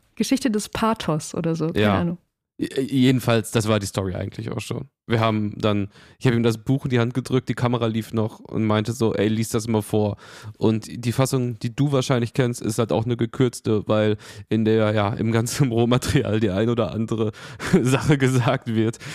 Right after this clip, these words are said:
Speaker 2: <laughs> hinter der ich jetzt nicht so stehen konnte und veröffentlichen wollte. So viel dazu.
Speaker 1: Ja, ich würd sagen, das, damit können wir die Fragen der Friendlies abhaken. Vielen, vielen Dank dafür. Wir freuen uns immer, von euch zu lesen. Ihr könnt gerne die Funktion nutzen bei Spotify.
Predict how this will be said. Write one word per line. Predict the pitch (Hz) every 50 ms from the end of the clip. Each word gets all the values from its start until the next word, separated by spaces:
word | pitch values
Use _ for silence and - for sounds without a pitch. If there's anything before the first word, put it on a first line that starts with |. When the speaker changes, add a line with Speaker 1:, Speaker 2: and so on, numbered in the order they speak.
| 160 135 -
Speaker 2:
<laughs> | - - 190 139 135 -
hinter | 196 175 147 139 - 127 120
der | 113 123 113 110
ich | 110 -
jetzt | - - - 123
nicht | 131 131 -
so | 131 139
stehen | 127 131 - - - 170 160 156 143 127
konnte | - 127 117 117 117 - 113 92
und | 85 - -
veröffentlichen | - 76 76 - - 95 101 90 - - 113 113
wollte. | 107 101 87 - - - - _
So | - 127 120
viel | 107 - 113
dazu. | - - - - - - - - _ _ _ _ - - _ _
Speaker 1:
Ja, | - 277 277 -
ich | 208 -
würd | 285 262
sagen, | - 262 254 247
das, | 269 254 - - - 220 202 214
damit | 226 233 247 254 247
können | - 254 240
wir | 226
die | 220
Fragen | - - - 226 233 233 226
der | 214 208
Friendlies | - - 202 220 220 220 - -
abhaken. | - - - - 262 240 - 214
Vielen, | - - 294 311 294
vielen | - 285 262 233
Dank | 202 196 247 302 294 -
dafür. | 220 190 - - - 196 196 226 240 233
Wir | 208 208
freuen | - - 240 254 254 247
uns | 240 233
immer, | - - 262 277 269
von | - - 233 -
euch | - 208 - -
zu | - 214
lesen. | 208 202 226 254 254 277 269 240
Ihr | - 220
könnt | - - - 233 226 - -
gerne | - 202 240 262 269
die | 233 233 226
Funktion | - 233 220 - - 220 214 214
nutzen | 214 208 - - 196
bei | 180 180 180
Spotify. | - - 214 - 226 208 - - 190 190 196